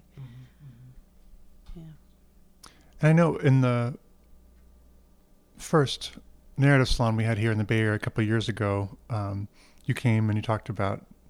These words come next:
Speaker 1: your work, and you also mentioned that there's a time when you kind of moved away from some narrative practices and into more of the, uh,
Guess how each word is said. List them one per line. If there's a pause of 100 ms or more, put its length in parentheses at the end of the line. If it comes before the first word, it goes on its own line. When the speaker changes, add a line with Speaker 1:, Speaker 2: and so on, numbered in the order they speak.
(240)
Speaker 1:
your
work,
and
you
also
mentioned
that (240)
there's
a
time
when
you
kind
of
moved
away
from
some
narrative
practices
and
into
more
of
the, (640)
uh,